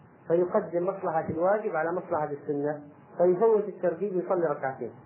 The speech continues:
الشيخ عبد العزيز بن باز يقول: "بل إنه يردد ثم يصلي ركعتين". فقلت له: "الإنصات واجب،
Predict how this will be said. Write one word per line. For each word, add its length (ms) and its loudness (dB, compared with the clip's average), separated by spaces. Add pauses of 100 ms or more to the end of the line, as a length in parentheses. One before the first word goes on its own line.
(2000)
الشيخ 200 2
عبد 160 -2
العزيز 300 -2
بن 100 -8
باز 140 2
يقول: 480 0 (560)
"بل 200 0
إنه 480 0
يردد 500 0 (280)
ثم 200 2
يصلي 340 2
ركعتين". 480 -2 (680)
فقلت 360 0
له: 360 2 (880)
"الإنصات 560 2
واجب، 340 0